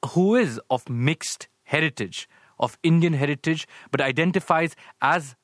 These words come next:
a black woman, Joe Biden has sent a message to the diverse support base of the Democratic Party, but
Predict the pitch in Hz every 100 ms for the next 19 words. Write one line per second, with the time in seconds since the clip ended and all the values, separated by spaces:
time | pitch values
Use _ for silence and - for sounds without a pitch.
0 | - 123 131 - 156 226 143 120 - -
1 | - - _ _ _ _ 117 175 160 147
2 | 143 147 131 - 151 147 139 127 139 -
3 | 104 - - _ - 120 - _ _ 117
4 | 110 143 143 143 190 170 - - _ -
5 | - 180 185 117 110 98 - - - _
6 | - 170 190 151 135 127 120 117 117 113
7 | 120 - - - 151